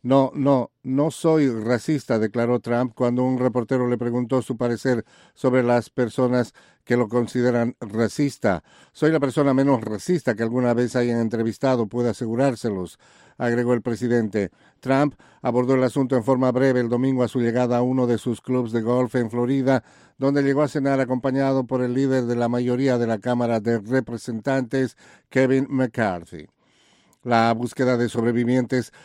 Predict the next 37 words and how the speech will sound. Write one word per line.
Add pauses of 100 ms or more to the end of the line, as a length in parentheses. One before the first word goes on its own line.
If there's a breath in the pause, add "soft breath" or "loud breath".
(180 loud breath)
tras
los
mortales
saludes
que
castigaron
partes
del
condado
de
California
en
Santa
Bárbara, (420 loud breath)
aquí
en
Estados
Unidos, (280 loud breath)
continuaba
el
domingo,
aunque
las
esperanzas
de
hallar
a
alguien
con
vida
disminuían, (260 soft breath)
según
dijeron
autoridades. (300 soft breath)
Unos
novecientos
efectivos